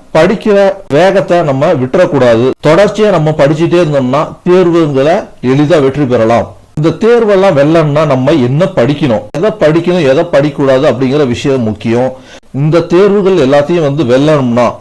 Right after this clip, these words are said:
நம்ம எந்த பாடத்தை வந்து முக்கியமா கவனம் செலுத்தி படிக்கணும்னு பாத்தீங்கன்னா, அரசியலமைப்பு பாடம்,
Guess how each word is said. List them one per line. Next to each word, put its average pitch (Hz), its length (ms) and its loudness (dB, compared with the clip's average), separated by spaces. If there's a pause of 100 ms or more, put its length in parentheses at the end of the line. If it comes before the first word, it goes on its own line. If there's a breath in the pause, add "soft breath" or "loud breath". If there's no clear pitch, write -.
நம்ம 147 360 0
எந்த 180 760 0 (600)
பாடத்தை 156 400 0
வந்து 139 320 0
முக்கியமா 160 440 -2
கவனம் 143 300 0
செலுத்தி 143 300 -4
படிக்கணும்னு 135 480 -2
பாத்தீங்கன்னா, 120 500 -2 (360 loud breath)
அரசியலமைப்பு 160 680 0
பாடம், 120 440 0